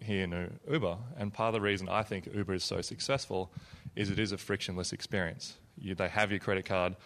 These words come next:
I, I live in New York City, so, you know, fumbling around to get your credit card and adding a tip and, and all these things and hailing a taxi, like, some of these moments are unnecessary, right? So I, I, once again, high expectations and also the immediacy of access.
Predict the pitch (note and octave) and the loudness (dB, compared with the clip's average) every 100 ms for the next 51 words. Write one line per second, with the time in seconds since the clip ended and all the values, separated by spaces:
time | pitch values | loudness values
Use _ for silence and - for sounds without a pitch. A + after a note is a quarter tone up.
0 | - - - F#2+ F#2 F#2+ G2+ G#2 F#2+ F#2 | -20 -20 -14 0 2 4 4 4 2 2
1 | F#2+ F#2 - F#2 F2 E2 - F2+ F2+ E2+ | 0 0 0 -2 -2 -4 -2 0 2 0
2 | F2 F#2 - A2 F#2 E2 - G#2+ G2+ G2+ | -2 -6 -12 -6 -4 -4 -2 0 2 2
3 | F#2 F#2 F#2+ E2 F#2 F#2 - G2 F#2 G2+ | 2 2 2 0 -6 -8 -2 0 0 0
4 | F#2 F2 F#2 F#2 F2+ D#2+ A2+ F#2 - F2 | 0 0 0 0 0 0 2 0 0 -8
5 | F#2 - - - G2 G2 G2+ F#2+ - G2+ | -8 -12 -18 -4 4 6 6 4 4 2
6 | F2+ F2+ A2 G2 F#2 F2 F#2 F#2 - F2+ | 2 -2 2 2 2 0 -2 -2 -4 -2
7 | F2+ - - A#2 A#2 G#2+ G2 F2+ - G2+ | -2 -2 -2 0 2 4 2 0 -6 -2
8 | G2+ F#2+ F#2+ F#2+ F2 F2 - - - - | 0 2 0 0 2 0 -4 -18 -20 -20
9 | - - F2 F#2+ - - - - G#2 - | -14 -2 2 2 2 -2 -2 -4 -8 -16
10 | - - F2 G2+ - F#2+ F2+ F#2+ F#2+ F#2 | -14 -4 0 0 0 0 2 4 6 4
11 | F#2+ - - - - - - - - - | 2 -8 -20 -20 -20 -8 -4 -4 -6 -2
12 | G2+ G2 F#2+ F2 - - G#2 G2+ G#2 G2 | 0 2 2 0 2 4 6 6 4 0
13 | G2+ - F#2+ - G2 B2+ A2 A2 A#2+ A#2+ | -2 0 0 4 4 4 2 4 4 4
14 | G2 F#2 F#2+ F#2+ - F2+ E2+ F2 - - | 4 4 6 4 4 2 2 0 -2 -10